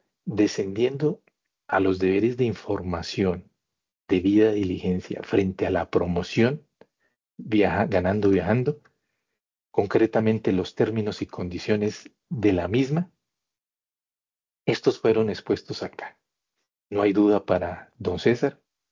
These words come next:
que habían ocho ganadores, dos para la tan, a la cual pertenece, y dos para las demás. El término de duración de la campaña, diciembre, enero,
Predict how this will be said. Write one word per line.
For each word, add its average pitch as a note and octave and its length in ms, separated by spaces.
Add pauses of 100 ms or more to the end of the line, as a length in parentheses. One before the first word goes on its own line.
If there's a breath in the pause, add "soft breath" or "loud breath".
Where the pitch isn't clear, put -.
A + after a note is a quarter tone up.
(140)
que A2 120
habían F#2 360
ocho G#2 260
ganadores, F2 680 (480)
dos G#2 300
para F#2+ 220
la E2+ 180
tan, C#3 320
a - 140
la E2+ 100
cual - 200
pertenece, G2+ 640
y A#2 160
dos F2+ 200
para F#2 300
las F2 160
demás. E2+ 440 (1120 soft breath)
El G2+ 160
término A#2+ 420
de G2+ 60
duración G2+ 360
de A#2+ 100
la G#2+ 120
campaña, C#3+ 760
diciembre, A2 760
enero, G#2 420